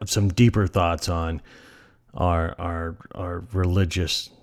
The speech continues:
exemption here, that whether it be tax, whether, which is not a First Amendment deal, but w-, what they get to say, how they get to say it, and how that mixes in with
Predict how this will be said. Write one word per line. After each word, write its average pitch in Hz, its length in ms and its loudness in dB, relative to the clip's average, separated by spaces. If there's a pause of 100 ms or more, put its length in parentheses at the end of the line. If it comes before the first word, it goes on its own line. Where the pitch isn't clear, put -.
exemption 85 680 -2
here, 82 440 -4
that 90 180 -6
whether 87 300 0
it 80 80 -4
be 85 100 -2
tax, - 580 -6 (140)
whether, 85 380 0 (380)
which 80 160 -4
is 82 120 -2
not 85 100 0
a 78 40 -4
First 82 220 -4
Amendment 80 240 -4
deal, 80 300 -6
but - 260 -6 (120)
w-, 87 200 -6
what 65 540 -4
they 95 100 0
get 87 120 -2
to 80 80 -8
say, 85 220 -2
how 82 140 -2
they 82 120 -2
get 82 120 -6
to - 60 -12
say 82 300 0
it, - 260 -10 (300)
and 82 640 0 (1300)
how 98 260 4
that 95 240 0
mixes 92 400 -2
in 85 360 -2
with 85 440 -4